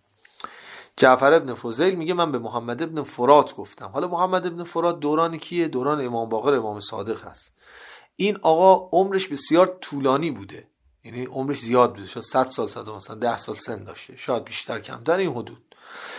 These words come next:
راوی میگه: «من به محمد ابن فرات گفتم تو با اسبق ابن نباته آیا،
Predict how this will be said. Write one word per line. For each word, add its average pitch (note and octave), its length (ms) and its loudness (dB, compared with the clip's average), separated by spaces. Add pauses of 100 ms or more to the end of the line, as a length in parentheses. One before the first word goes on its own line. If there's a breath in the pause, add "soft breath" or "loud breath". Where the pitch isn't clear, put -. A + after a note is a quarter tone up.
(600 loud breath)
راوی E3+ 380 10
میگه: G#3+ 180 0
«من G#3+ 200 4
به F3 60 0
محمد D#3 420 2
ابن G3+ 160 -2
فرات F3+ 380 0
گفتم G3+ 280 -6
تو A#3 140 -6
با G3 240 -2
اسبق C#3 580 0
ابن C3+ 340 2
نباته C3+ 1080 4
آیا، D3+ 680 2